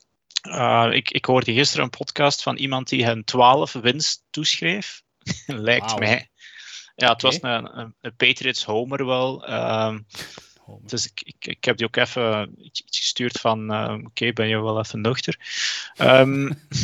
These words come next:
Speaker 1: <laughs> ja, die is niet altijd nuchter, die kerel. Dus, ehm, dus ik, ik weet het niet. Ik denk dat ze in die A F C East toch nog wel een jaartje tekort gaan komen om in de, de playoffs te geraken. Mede door de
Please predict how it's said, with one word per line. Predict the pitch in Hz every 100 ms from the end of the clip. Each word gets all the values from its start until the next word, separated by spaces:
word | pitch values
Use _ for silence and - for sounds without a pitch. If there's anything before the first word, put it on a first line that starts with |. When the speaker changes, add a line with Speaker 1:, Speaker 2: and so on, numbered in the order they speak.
| - - -
Speaker 1:
<laughs> | - - _ _ _ _ _ -
ja, | 113
die | 110
is | -
niet | 113
altijd | 107 110 107
nuchter, | 104 - -
die | 101
kerel. | - 104 113 110
Dus, | - 120 131
ehm, | 135 139 143 135 - -
dus | -
ik, | 151 -
ik | 190
weet | 185 185
het | 196
niet. | 180 190
Ik | 180 160
denk | 151 165 185 - - _ _ _ _ _
dat | 135 127
ze | - -
in | 147
die | 143 147
A | 147
F |
C | -
East | - 151 165 - - -
toch | 151 -
nog | 147 -
wel | 139 -
een | 123 120
jaartje | 117 117 139 - - 156 - - _ _
tekort | - - 135 147
gaan | - 170
komen | - 175 180 180 180
om | - 165 165
in | - 156 160
de, | 156 151 147
de | 143
playoffs | 147 151 160
te | -
geraken. | 151 143 160 143
Mede | 120 131 123
door | 110 117 135 127 - - - _
de | -